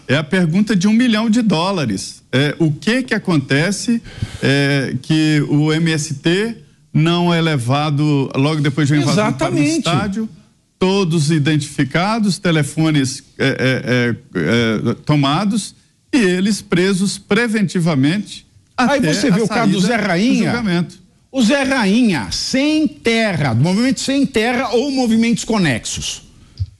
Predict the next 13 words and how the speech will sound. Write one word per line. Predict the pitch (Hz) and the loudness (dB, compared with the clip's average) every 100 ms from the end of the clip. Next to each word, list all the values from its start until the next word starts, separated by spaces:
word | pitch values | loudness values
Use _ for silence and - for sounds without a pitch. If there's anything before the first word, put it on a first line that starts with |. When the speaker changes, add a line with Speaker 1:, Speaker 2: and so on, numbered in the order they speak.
| _ 220 | _ -2
Speaker 2:
Ele | 311 269 | 2 2
foi | 302 247 | 2 0
solto | - 277 - | 0 -2 0
porque | 226 | 0
tinha | - 262 277 | 0 2 2
endereço | 262 269 - 254 | 4 2 2 -2
fixo. | - 208 240 - 131 233 - | 0 0 2 0 -4 -2 0
Um | 311 | 2
sem | 220 - 339 320 | 2 0 0 0
terra | - 208 277 269 202 | 0 0 2 2 2
de | 247 | 2
endereço | 254 254 269 - | 2 2 0 0
fixo. | 170 - 269 320 - 175 | -2 2 0 0 -2 -4